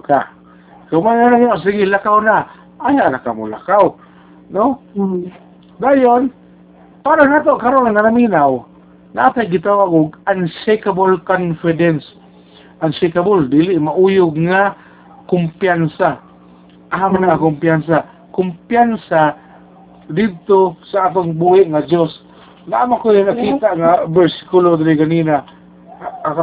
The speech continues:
Speaker 1: to, ah, akong basahon, ha. Ah, urag duha ra man, eh. Ang una, kaning, okay, Habakuk. Itong basahon ni Habakuk. Pariha man ni atong,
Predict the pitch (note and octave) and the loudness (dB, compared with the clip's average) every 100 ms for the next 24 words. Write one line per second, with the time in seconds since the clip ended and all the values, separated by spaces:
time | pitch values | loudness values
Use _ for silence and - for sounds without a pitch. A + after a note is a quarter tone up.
0 | D#3+ D#3+ C#3+ D3 C#3+ C#3+ D#3 D3 - F#3 | -2 -2 2 2 4 2 -2 -6 -8 -4
1 | E3 F3 E3+ E3 E3 E3 F3 - - - | -2 2 2 4 4 4 2 0 -12 -20
2 | - - - D#3 D3 D3+ D3+ D3 D3+ C#3 | -20 -20 -10 -2 2 2 2 -2 -2 0
3 | E3 F3 F3 F#3 A3 - - - - - | 0 2 2 0 -2 -8 -20 -20 -20 -20
4 | - - - - - - D#3+ E3 D#3 G3+ | -20 -20 -20 -20 -20 -4 -2 -2 -4 -4
5 | G3+ G3 G3 G3 G3+ G3+ - - - - | -2 2 4 4 2 -2 -16 -20 -20 -20
6 | - - - - D#3 D3+ D#3 D#3 D#3 D#3 | -20 -20 -20 -10 -6 -2 -2 0 0 0
7 | D#3 D3+ D3 C#3 C#3+ E3 F3 E3 C3 C#3 | 0 -2 -4 -6 0 0 2 -2 -2 -6
8 | C#3+ F3 - A3 - - - - - - | -2 -2 2 0 0 -10 -20 -20 -20 -20
9 | - - C#3+ C3 C3 D3 D3 D3+ D#3 D3+ | -20 -14 -10 -6 -4 0 0 0 0 0
10 | D3 D3+ F3+ F3+ - - - - - - | 0 -2 0 -2 -2 -16 -20 -20 -20 -14
11 | - D3+ D3 D3 C#3+ D3 D3 C3+ D3 C#3+ | -4 0 2 2 2 2 0 0 -2 -4